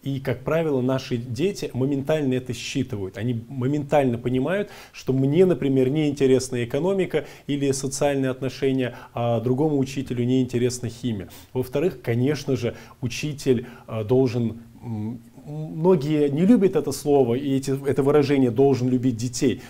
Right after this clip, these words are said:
Но мне кажется, что, а, преподавать в школе и не любить детей, и не осознавать, насколько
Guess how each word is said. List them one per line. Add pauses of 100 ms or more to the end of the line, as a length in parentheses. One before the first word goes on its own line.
(100)
Но
мне
кажется,
что, (180)
а,
преподавать
в
школе
и
не
любить
детей,
и
не
осознавать,
насколько